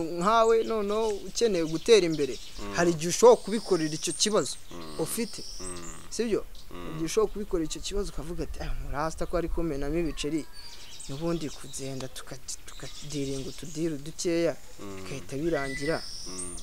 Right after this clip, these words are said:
Speaker 1: Ni uko nguko nyine urubyiruko hano mu Rwanda rugenda mu nka biriya biboro, eh, by'ubutinganyi.
Speaker 2: Mm. Eh, na, ahantu nakuye amakuru yawe y'uko umuntu waduhuje,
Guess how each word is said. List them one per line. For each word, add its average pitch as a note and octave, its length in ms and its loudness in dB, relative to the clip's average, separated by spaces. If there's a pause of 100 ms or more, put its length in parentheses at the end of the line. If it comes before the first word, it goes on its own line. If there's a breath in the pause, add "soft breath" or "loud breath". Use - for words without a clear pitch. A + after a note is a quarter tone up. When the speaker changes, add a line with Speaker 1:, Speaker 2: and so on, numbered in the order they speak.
(180)
Speaker 1:
Ni F#3+ 140 6
uko G3 300 8
nguko G#3+ 300 4
nyine G3 220 4
urubyiruko D3+ 560 -2
hano F3+ 140 0
mu D3 120 -2
Rwanda C#3 440 -2
rugenda D3+ 420 -2
mu D#3 140 -2 (160)
nka D3 100 0
biriya D#3 240 2
biboro, D3 380 -2 (580)
eh, A#2+ 280 -2
by'ubutinganyi. C3+ 720 -4 (180)
Speaker 2:
Mm. F#2 440 -8 (280)
Eh, G#2+ 140 8 (100)
na, A2+ 520 10 (100)
ahantu A2+ 380 8
nakuye A2 340 12
amakuru C3+ 400 10
yawe G#2 340 12
y'uko C3 300 12 (580)
umuntu A#2+ 260 10
waduhuje, A2+ 720 12